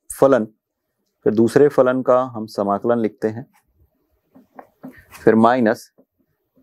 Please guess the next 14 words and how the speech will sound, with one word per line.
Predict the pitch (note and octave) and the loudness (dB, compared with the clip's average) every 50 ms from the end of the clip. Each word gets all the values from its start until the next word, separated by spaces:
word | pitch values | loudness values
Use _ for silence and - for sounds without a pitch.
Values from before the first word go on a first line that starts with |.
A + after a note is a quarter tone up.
| _ _ _ _ _ | _ _ _ _ _
पहले | A#2+ A#2 A#2 B2 A#2+ C3 C#3 D3+ - - - - - | 2 2 4 4 4 4 4 4 2 -4 -10 -6 -2
फलन | - G#2+ G#2 G#2 G#2 G#2+ G#2+ - - | 0 0 0 0 -2 -4 -8 -4 -2
का | A2+ A2 | -2 -2
अवकलन, | - - A2 G#2+ G#2+ G#2+ - - A#2+ B2+ C3+ - - - _ A#2 | -2 -2 -2 -4 -4 -2 -2 -2 0 0 -2 -4 -6 -12 _ -14
दूसरे | G#2 G2+ A2+ A2+ A2+ A2 - B2 C3+ C#3 C3+ - - | -10 -6 -6 -6 -4 -2 0 2 2 2 0 0 -2
फलन | A#2 A2 A2 A2 A2 A2 | -2 0 0 -2 -4 -6
का | A2 - A2 A2 A2+ - - _ _ _ _ _ _ _ _ _ _ | -4 -2 -2 -2 -2 -4 -8 _ _ _ _ _ _ _ _ _ _
समाकलन | - - - A#2+ G#2 A2 A#2+ C3 C3+ - - B2 A2 G2+ G2 B2+ - _ _ _ _ _ _ _ _ _ _ _ _ _ _ _ _ _ _ _ _ | -20 -4 -2 0 2 2 2 0 0 0 0 0 0 0 -2 -6 -12 _ _ _ _ _ _ _ _ _ _ _ _ _ _ _ _ _ _ _ _
और | - A2 A#2 A#2+ | -2 0 0 0
फिर | - - - C3+ - | 0 0 0 0 0
इस | - C#3 C3+ - - _ _ _ _ _ _ _ _ | 0 -4 -8 -10 -16 _ _ _ _ _ _ _ _
पूरे | C3 C3 C3 C3+ C#3 C#3+ C3+ C3+ - | 0 2 4 4 4 2 2 -2 -4
फलन | - G#2+ G#2 G2+ G2+ G#2 G2+ - | -6 -4 -4 -4 -6 -8 -6 -4
का | A#2+ | -2